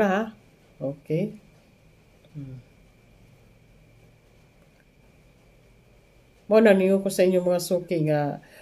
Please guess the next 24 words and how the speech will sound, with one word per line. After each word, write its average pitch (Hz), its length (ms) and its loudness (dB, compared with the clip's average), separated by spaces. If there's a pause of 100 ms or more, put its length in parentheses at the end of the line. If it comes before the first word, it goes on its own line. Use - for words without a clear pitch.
(200)
natay 185 480 4
bagdok 165 640 2
nga - 0 -
numero 160 480 4
para 156 240 6
ugma. 151 480 -2 (480)
Akong 160 320 -2
ipakita 165 480 -2
ni 156 80 0
sa 156 160 0
inyo 156 160 2
ang 151 160 0
bagdok 151 480 2
nga 156 80 0
numero, 151 400 -2
mga 147 160 -2
suki, 156 320 -6
pero 147 400 0 (320)
ang 151 160 0
alas 160 320 0
nuebe 175 400 2
ato 143 240 -2
pang 160 160 -2
gipaabot. 147 640 -4